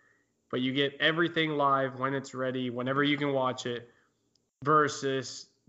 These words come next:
the, the N B C coverage, which is gonna be delayed. And, ah, man, I, I don't get why there's so much penny pinching going on s-, with, with N B C and then with Chelsea specifically, because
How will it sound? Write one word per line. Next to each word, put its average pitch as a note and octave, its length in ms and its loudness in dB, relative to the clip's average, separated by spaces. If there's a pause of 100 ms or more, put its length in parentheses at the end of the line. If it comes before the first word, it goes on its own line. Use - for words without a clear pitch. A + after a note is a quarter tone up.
the, A#2+ 600 0
the B2 140 -10
N C#3+ 140 0
B C#3 100 -2
C C#3+ 220 -6
coverage, C#3 500 2
which A#2+ 140 -12
is - 80 -14
gonna A#2+ 100 -8
be A2 160 -10
delayed. D3+ 720 0 (500)
And, A2+ 460 -6 (320)
ah, - 380 -12
man, A2 240 -12 (100)
I, - 120 -14 (320)
I D#3+ 60 -6
don't F3 200 0
get D#3 240 0
why C3+ 300 0
there's B2+ 240 -4
so C3 140 -4
much B2+ 180 -6
penny B2+ 180 -4
pinching A#2+ 480 -8
going A#2 280 -2
on A2 280 -2 (960)
s-, - 200 -12 (120)
with, C#3+ 380 -2
with C#3 180 0
N D#3 160 4
B D3+ 120 2
C D3+ 320 0
and C3 100 -2
then C3 120 0
with B2+ 100 -4
Chelsea D3+ 280 0
specifically, B2+ 640 -4
because A#2+ 440 -4